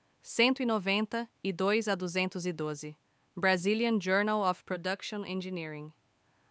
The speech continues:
A Política Nacional de Resíduos Sólidos, P N R S, e a Logística Reversa,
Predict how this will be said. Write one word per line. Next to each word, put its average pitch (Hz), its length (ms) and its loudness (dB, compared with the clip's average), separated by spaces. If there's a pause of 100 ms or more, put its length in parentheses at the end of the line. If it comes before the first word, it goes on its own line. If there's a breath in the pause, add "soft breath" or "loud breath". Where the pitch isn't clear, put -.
(120)
A 185 80 0
Política 196 460 -4
Nacional 180 560 -4
de 180 80 -10
Resíduos 170 480 -8
Sólidos, 156 640 -8 (240)
P 190 80 -6
N 175 240 -4
R 160 240 -10
S, 156 400 -12 (480 soft breath)
e 190 80 -2
a 190 60 0
Logística 196 560 -6
Reversa, 165 680 -8